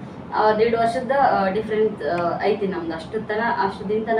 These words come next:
ಬಿಟ್ಟಿದ್ರು ನಮ್ಗೆ. ಅಂದ್ರೆ ನಮ್ಮ ಇದೊಂದು ಮದುವೆ ಒಂದ್ ಆಗ್ಬೇಕಿತ್ತಲ್ಲ ಅಂತೇಳಿ. ಕಾರಣ, ಏನೇನೋ ಕಾರಣದ್ರಿಂದ ಅವ್ರ ಮದ್ವೆ, ಆ, ಟೈಮ್ದಾಗ ಮಾಡ್ಲಿಲ್ಲ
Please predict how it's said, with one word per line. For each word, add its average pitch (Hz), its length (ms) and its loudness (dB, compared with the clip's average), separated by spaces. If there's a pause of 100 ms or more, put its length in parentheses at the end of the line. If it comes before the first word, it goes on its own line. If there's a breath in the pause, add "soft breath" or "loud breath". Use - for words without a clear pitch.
ಬಿಟ್ಟಿದ್ರು 175 520 -6
ನಮ್ಗೆ. 160 240 -6
ಅಂದ್ರೆ 220 200 -2
ನಮ್ಮ 254 140 -6
ಇದೊಂದು 202 760 -2 (120)
ಮದುವೆ 196 200 2
ಒಂದ್ 208 160 -2
ಆಗ್ಬೇಕಿತ್ತಲ್ಲ 175 680 -2
ಅಂತೇಳಿ. 160 500 -2 (1300)
ಕಾರಣ, 233 340 8 (680)
ಏನೇನೋ 247 360 2
ಕಾರಣದ್ರಿಂದ 226 540 4
ಅವ್ರ 214 160 2
ಮದ್ವೆ, 196 340 0 (560 loud breath)
ಆ, 180 300 2
ಟೈಮ್ದಾಗ 196 480 4 (120)
ಮಾಡ್ಲಿಲ್ಲ 180 360 2